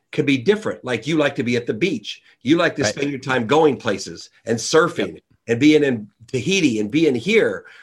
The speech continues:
Speaker 1: Well, do I really want the maintenance of this million dollar house with a pool and all this stuff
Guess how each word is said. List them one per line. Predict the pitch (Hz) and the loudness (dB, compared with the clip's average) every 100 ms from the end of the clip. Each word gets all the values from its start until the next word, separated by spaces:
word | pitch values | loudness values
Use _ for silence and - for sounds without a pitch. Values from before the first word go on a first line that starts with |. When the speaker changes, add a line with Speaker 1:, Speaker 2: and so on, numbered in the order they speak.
| _ | _
Speaker 1:
Well, | 147 143 | 0 2
do | 147 | 2
I | 190 | 2
really | 120 135 196 | 0 2 4
want | 196 175 | 4 2
the | 143 | -2
maintenance | 139 180 147 127 | 0 0 -2 -2
of | 143 123 | -2 -2
this | - 120 | -6 0
million | 151 156 139 | 2 4 2
dollar | 139 127 104 | 0 -2 -2
house | - 196 113 - - _ _ - | 0 0 -2 -6 -14 _ _ -2
with | 131 | 0
a | 117 | 0
pool | - 190 196 185 147 | 0 4 6 6 2
and | - | -2
all | 156 175 | -4 -2
this | 151 113 | 0 -2
stuff | - 220 220 160 - | -2 2 2 2 -4